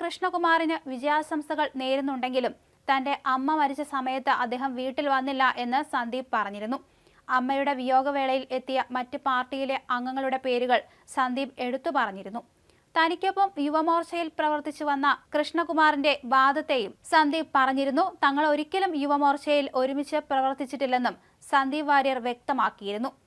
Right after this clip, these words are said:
എന്തായാലും നേതൃത്വവുമായി ഇഴഞ്ഞു നിൽക്കുന്ന ബി ജെ പി നേതാവ് സന്ദീപ് വാര്യർ ഇപ്പോൾ കോൺഗ്രസിലേക്ക് എത്തിയിരിക്കുകയാണ്. അതേസമയം സന്ദീപ് വാര്യരെ പരിഹസിച്ചുകൊണ്ട്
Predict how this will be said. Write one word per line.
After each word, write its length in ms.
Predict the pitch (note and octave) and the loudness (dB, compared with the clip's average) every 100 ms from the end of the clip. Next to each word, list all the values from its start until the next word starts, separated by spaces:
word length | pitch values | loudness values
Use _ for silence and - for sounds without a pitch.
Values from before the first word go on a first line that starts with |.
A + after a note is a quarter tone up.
| _ - | _ -10
എന്തായാലും 460 | B3 B3+ C#4 C#4 C#4 | -4 4 4 4 0
നേതൃത്വവുമായി 800 | B3+ C4 C4+ D4+ D4+ D#4 D4+ D4 C#4 | -4 -4 -2 -2 0 2 4 2 0
ഇഴഞ്ഞു 280 | C4+ C4+ C#4+ | -2 0 -2
നിൽക്കുന്ന 520 | C#4+ C4+ C#4 C#4 C4+ | -2 -4 0 2 0
ബി 140 | B3 B3 | -4 -6
ജെ 140 | C4+ | -6
പി 200 | C4+ C#4 | -6 -6
നേതാവ് 460 | C4 B3+ C4 B3+ B3 - _ _ - | -4 2 4 6 4 0 _ _ 0
സന്ദീപ് 400 | D4+ D4 E4+ F4+ | 2 2 -2 -2
വാര്യർ 420 | D#4+ D4 D4 C#4+ - | 2 2 2 0 -4
ഇപ്പോൾ 380 | - C4 C4+ B3+ | -12 -4 0 0
കോൺഗ്രസിലേക്ക് 1000 | B3 _ C#4+ C#4+ D#4 E4 D#4+ C#4+ D4+ D4 | -2 _ 6 6 6 0 0 0 0 2
എത്തിയിരിക്കുകയാണ്. 1040 | C4+ B3+ C4 D4+ C#4+ C4 C4+ C4 B3+ C#4 F#4 _ _ _ _ _ C#4 | 0 0 -2 -2 -2 -2 0 2 4 2 -2 _ _ _ _ _ 0
അതേസമയം 600 | C4+ D#4+ E4 D4+ D#4 D4 - _ _ - | 2 2 2 2 2 0 -6 _ _ 0
സന്ദീപ് 340 | C#4+ C#4 D#4+ | 2 2 2
വാര്യരെ 400 | D4+ D4+ D4 D4 | 4 4 2 2
പരിഹസിച്ചുകൊണ്ട് 840 | C#4+ C#4 D4+ D4+ C#4+ D4 C4+ C4+ | 2 2 0 -4 -4 -2 2 2